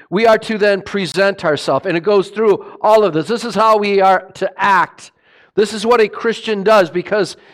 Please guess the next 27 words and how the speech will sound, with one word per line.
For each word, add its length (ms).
he 160
is 200
of 260
the 80
household 480
of 100
God. 300
He 160
now 480
has 320
a 140
great 420
and, 300
and, 160
and 240
a 80
unique 560
relationship 720
within 260
the 80
church. 640
We 140
now 320
have 220
to 120
relate 380
with, 320